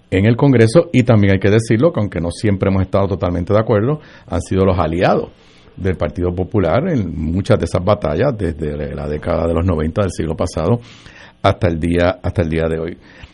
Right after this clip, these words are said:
Al final se aprobó esta resolución por unanimidad, que como todas estas resoluciones, y ya yo debo haber leído muchas de ellas, tienen muchos por cuanto y muchos,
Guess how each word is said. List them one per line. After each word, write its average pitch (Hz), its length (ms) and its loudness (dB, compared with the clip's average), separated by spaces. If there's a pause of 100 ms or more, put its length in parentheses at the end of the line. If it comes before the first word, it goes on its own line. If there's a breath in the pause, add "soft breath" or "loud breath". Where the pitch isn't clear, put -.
(120)
Al 117 120 8
final 165 260 6
se 233 80 2
aprobó 147 280 6
esta 151 140 4
resolución 156 500 4
por 151 120 2
unanimidad, 151 580 6
que 277 120 -4
como 127 240 -2
todas 151 160 4
estas 165 180 4
resoluciones, 151 720 4
y 104 60 6
ya 107 120 4
yo 123 220 6
debo 120 160 6
haber 113 160 6
leído 113 240 4
muchas 113 320 2
de 135 140 4
ellas, 98 180 0
tienen 113 280 2
muchos 123 360 2
por 117 180 2
cuanto 113 640 0
y 92 80 0
muchos, 113 440 0